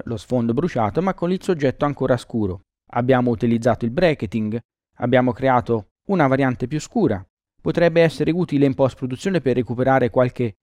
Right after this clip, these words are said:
dettaglio sullo sfondo. Quello che ci interessava è creare della stessa situazione una variante sicuramente più chiara. Ed ecco che in questo caso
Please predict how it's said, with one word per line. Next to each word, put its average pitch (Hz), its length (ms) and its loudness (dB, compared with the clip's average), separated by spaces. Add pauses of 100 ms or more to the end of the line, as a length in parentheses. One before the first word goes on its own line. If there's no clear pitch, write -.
(140)
dettaglio 127 540 2
sullo 123 240 -2
sfondo. 107 600 0 (440)
Quello 196 220 2
che 143 100 2
ci - 140 -4
interessava 202 560 0
è 143 80 0
creare 139 540 2 (280)
della 113 220 0
stessa 143 340 -2
situazione 185 680 -4 (160)
una 160 180 0
variante 185 540 -2 (140)
sicuramente 190 600 -2
più 214 160 -8
chiara. 101 400 -2 (280)
Ed - 100 -4
ecco 127 220 0
che 107 340 -6
in 110 100 -8
questo 127 320 -4
caso 107 440 -2